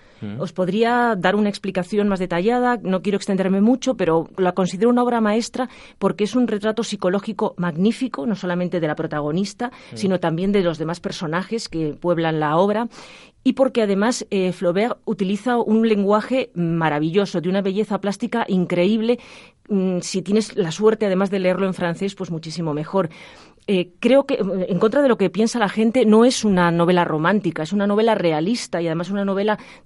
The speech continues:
Speaker 2: mm, trágica, un drama con un final, eh, mm, también trágico. Y, eh, es una obra que, mm, al tiempo que,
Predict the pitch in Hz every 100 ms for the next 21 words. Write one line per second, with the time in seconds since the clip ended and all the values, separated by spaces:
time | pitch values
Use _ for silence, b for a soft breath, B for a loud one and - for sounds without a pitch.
0 | - 208 190 175 170 165 - 214 254 254
1 | 233 285 277 B B - 202 196 202 240
2 | 269 277 185 190 196 214 185 185 220 262
3 | - 175 160 160 156 147 B B B B
4 | - 175 165 151 147 208 175 160 180 226
5 | 196 165 156 B B B B _ - 262
6 | 302 220 202 190 185 185 185 185 180 -
7 | _ _ _ _ 196 240 294 285 220 185
8 | 190 175 - - 180 175 156 - - -
9 | 190 165 294 269 233 180 165